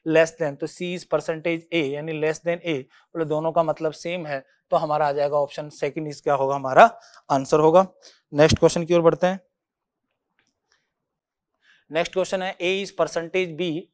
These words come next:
परसेंटेज का मतलब A is less than B है, और B is delta C, सॉरी स्क्वायर C, इसका मतलब हो गया B is equal to क्या हो गया, C हो गया। तो आप ये कह सकते हैं कि जो B होगा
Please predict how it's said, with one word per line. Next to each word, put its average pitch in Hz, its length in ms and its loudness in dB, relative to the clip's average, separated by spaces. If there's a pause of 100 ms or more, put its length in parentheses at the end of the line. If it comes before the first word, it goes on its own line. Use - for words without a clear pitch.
परसेंटेज 170 460 -4
का 180 120 -2
मतलब 170 380 -2
A 170 200 -2
is 160 200 -8
less 151 260 -2
than 170 260 -4
B 175 180 -6
है, 180 200 0 (460)
और 160 360 6 (180)
B 180 220 -4 (180)
is 175 280 -4
delta 151 460 2
C, 170 200 -2 (540)
सॉरी 160 460 0
स्क्वायर 165 400 6
C, 160 260 -4
इसका 170 300 -2
मतलब 165 320 -2
हो 156 140 0
गया 165 240 2
B 175 280 -6
is 156 160 -8
equal 156 260 -4
to 160 140 -8
क्या 170 140 2
हो 151 140 0
गया, 160 240 -2 (260)
C 190 240 -4
हो 156 140 -2
गया। 147 260 0 (320)
तो 160 60 0
आप 156 200 2
ये 165 100 -4
कह 156 180 0
सकते 170 300 -4
हैं 156 220 -6
कि 165 160 -8
जो 156 120 -2 (160)
B 190 160 -4
होगा 160 300 4